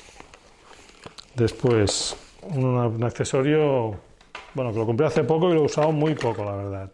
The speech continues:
¿eh? Que sería este de aquí, que es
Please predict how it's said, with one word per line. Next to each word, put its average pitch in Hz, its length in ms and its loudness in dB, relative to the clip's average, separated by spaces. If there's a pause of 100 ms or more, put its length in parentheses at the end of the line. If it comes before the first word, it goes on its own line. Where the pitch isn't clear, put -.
¿eh? 165 160 -10 (800)
Que - 80 -8
sería 143 340 -2
este 139 200 -6
de 113 100 -6
aquí, 98 260 -12
que 117 220 -10
es - 320 -14